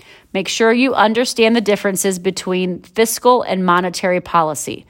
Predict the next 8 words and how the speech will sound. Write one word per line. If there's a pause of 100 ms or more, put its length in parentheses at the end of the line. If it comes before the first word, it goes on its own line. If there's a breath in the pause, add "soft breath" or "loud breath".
(340 loud breath)
Fiscal
policy
impacts
the
economy (280 soft breath)
through
adjusting
taxes